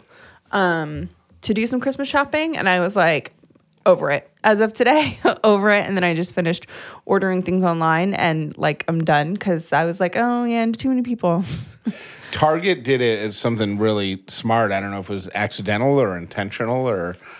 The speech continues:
Speaker 2: uh, how it all came together, but the Target that Ellie and I went to, the line was the, the, for the self-checkout
Speaker 1: Mm-hmm.
Speaker 2: was backed up, and they, and it was queued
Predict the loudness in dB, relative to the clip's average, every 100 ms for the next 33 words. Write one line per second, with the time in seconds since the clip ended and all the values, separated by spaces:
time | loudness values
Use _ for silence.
0 | -20 -20 -6 -4 -2 0 2 2 0 -2
1 | -4 -4 -2 -2 -2 -4 -10 -4 0 0
2 | 0 -4 -4 -2 -4 -4 -4 -2 -4 -4
3 | -6 -6 -4 -8 -14 -18 -20 -18 -8 -2
4 | 0 0 -2 -6 -10 _ _ _ _ -6
5 | 0 2 2 0 -4 -8 -12 -16 -20 _
6 | _ _ _ _ _ -20 -20 _ _ -8
7 | -4 -2 -2 -6 -10 -16 -12 -12 -12 _
8 | -6 -4 -6 -6 -6 -2 -2 -2 -2 -4
9 | -2 -2 -2 -4 -2 0 0 -2 -4 -2
10 | 0 0 -2 -2 -2 -2 -8 -4 -4 -4
11 | -6 -10 -10 -6 -4 -4 -6 -8 -14 -16
12 | -6 0 2 0 -4 -10